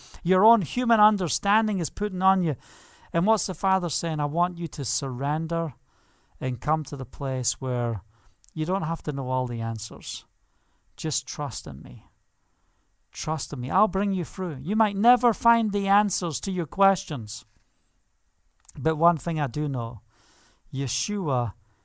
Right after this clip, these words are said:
he is the way, the truth, and the life. He is the answer. Yeshua is the answer.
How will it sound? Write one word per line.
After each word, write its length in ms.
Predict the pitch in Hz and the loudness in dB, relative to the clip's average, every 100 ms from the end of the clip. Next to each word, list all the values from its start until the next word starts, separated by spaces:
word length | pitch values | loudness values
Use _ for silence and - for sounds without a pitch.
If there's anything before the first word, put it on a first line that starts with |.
| - | -12
he 240 | - 190 | -2 0
is 160 | 160 123 | 0 0
the 80 | |
way, 180 | 127 156 | 0 0
the 120 | 151 | 0
truth, 360 | 131 - 156 139 | -4 -6 -8 -8
and 80 | 127 | -8
the 80 | 120 | -4
life. 300 | 135 143 - | -4 -4 -4
He 160 | 220 | -2
is 220 | 202 185 | 0 -2
the 120 | 160 165 | -4 -2
answer. 540 | 185 240 - 139 107 - | 0 0 0 -2 -6 -6
Yeshua 400 | 160 165 - 254 | -4 -2 -2 0
is 100 | 233 | 0
the 140 | 190 202 | 0 0
answer. 480 | 226 240 - 156 | 0 2 2 0